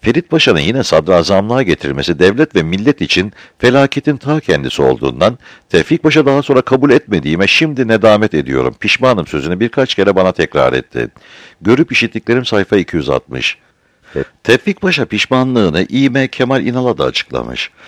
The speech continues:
Son Sadrazamlar dördüncü cilt sayfa bin yedi yüz otuz.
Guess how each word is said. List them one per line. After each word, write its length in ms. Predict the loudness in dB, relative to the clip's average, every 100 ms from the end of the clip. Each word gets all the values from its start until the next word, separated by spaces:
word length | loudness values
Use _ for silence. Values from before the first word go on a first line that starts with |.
| -20
Son 280 | -8 0 0
Sadrazamlar 800 | 2 2 2 0 0 0 0 2
dördüncü 460 | 2 0 -2 -6 -6
cilt 180 | -6 -2
sayfa 340 | -2 -2 -4
bin 80 | -4
yedi 220 | -4 -4
yüz 100 | -6
otuz. 360 | -8 -10 -10